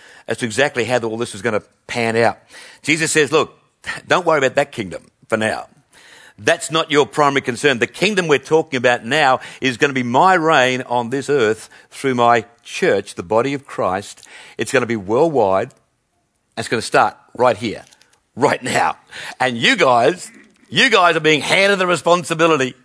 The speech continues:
for doing that. And, uh, I believe you can do it. There's no plan B. This is Jesus. Well,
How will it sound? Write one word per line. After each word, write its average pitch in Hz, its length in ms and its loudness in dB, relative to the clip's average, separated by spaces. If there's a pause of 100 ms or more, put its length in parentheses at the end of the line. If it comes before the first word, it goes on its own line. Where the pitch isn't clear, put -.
(380)
for 151 100 2
doing 151 280 2
that. - 280 -2 (960)
And, 143 260 0
uh, 123 320 4 (260)
I 147 120 2
believe 170 200 2
you 165 80 0
can 156 100 -2
do 156 100 4
it. - 60 -4
There's 135 140 0
no 180 140 4
plan 180 320 2
B. 156 400 2
This 123 160 -6
is 156 80 -6
Jesus. 117 420 -4 (800)
Well, 156 300 2